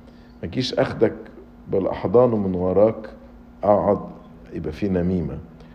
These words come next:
الإنسان اللطيف ما يعملش كده. أيضا يقول لك: "يعرض عن الشر ويصنع الخير،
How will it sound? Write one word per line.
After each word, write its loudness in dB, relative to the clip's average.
الإنسان 0
اللطيف -2
ما -4
يعملش -6
كده. -10
أيضا 6
يقول 4
لك: 0
"يعرض 6
عن 4
الشر 2
ويصنع 6
الخير، 0